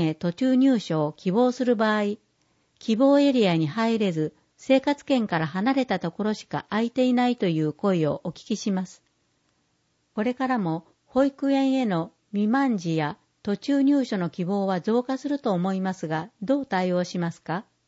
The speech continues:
答え。就学前の児童数は減少していますが、零歳児及び一歳児からの入所申し込みが増えており、保育園等の利用率は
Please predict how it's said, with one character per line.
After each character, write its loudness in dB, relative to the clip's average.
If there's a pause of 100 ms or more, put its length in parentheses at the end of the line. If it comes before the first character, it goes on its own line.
(1500)
答 -6
え。 -8 (1160)
就 -2
学 -2
前 2
の 0
児 -4
童 0
数 -10
は -2
減 0
少 0
し -10
て -4
い -2
ま -4
す -10
が、 -4 (500)
零 2
歳 0
児 -4 (100)
及 2
び -6
一 -4
歳 0
児 -8
か -2
ら 0
の 0
入 0
所 -2
申 0
し -18
込 -4
み -2
が -2
増 -2
え 2
て -4
お 0
り、 -4 (460)
保 2
育 0
園 4
等 0
の 0
利 -2
用 4
率 -2
は -2